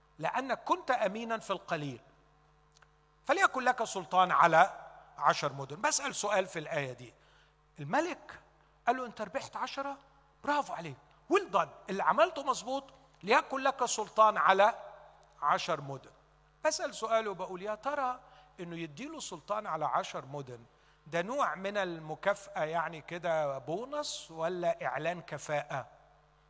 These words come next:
يعني مكافأة ولا إعلان كفاءة؟ أكيد فيها حتة مكافأة يعني، لكن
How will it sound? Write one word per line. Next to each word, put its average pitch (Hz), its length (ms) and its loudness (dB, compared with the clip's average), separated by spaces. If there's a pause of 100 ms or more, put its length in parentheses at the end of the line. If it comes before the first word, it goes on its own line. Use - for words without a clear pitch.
(160)
يعني 135 320 -4
مكافأة 220 560 2
ولا 165 380 2
إعلان 156 320 -2
كفاءة؟ 135 680 -4 (880)
أكيد 480 220 -10
فيها 392 160 0
حتة - 360 -6
مكافأة 160 440 4
يعني، 120 380 -8
لكن 160 440 -10